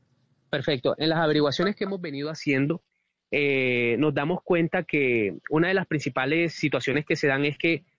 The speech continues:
llegan con sus hijos enfermos, pues no tienen la capacidad de alimentar a seis tip-, a seis hijos. Eh, los menores son los que más sufren.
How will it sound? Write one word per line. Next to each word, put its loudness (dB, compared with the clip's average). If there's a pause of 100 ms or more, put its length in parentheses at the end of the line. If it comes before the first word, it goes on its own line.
(200)
llegan 2
con 0
sus -4
hijos 2
enfermos, 0 (500)
pues 2
no 2
tienen 4
la 0
capacidad -2
de 2
alimentar 0
a -2
seis -2
tip-, -4
a -2
seis 0
hijos. -2 (440)
Eh, 2 (260)
los 2
menores 0
son 0
los -2
que 0
más -2
sufren. -2